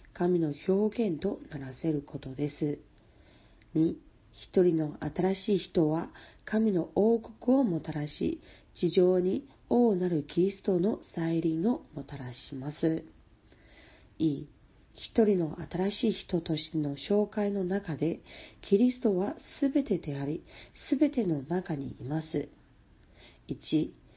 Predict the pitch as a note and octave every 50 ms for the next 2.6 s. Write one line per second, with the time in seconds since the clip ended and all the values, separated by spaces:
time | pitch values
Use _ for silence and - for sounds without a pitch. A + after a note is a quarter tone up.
0 | - - - - - - - G3+ F#3 F3+ E3 D3+ D3 D3 C#3+ - - - - -
1 | D3 D3 E3 E3 F3 E3+ - - F#3 F3 D#3+ - - - G3+ F#3+ F3 D#3 D3 -
2 | D#3+ E3+ - E3+ D3+ D#3 E3+ F3 E3 C#3+ -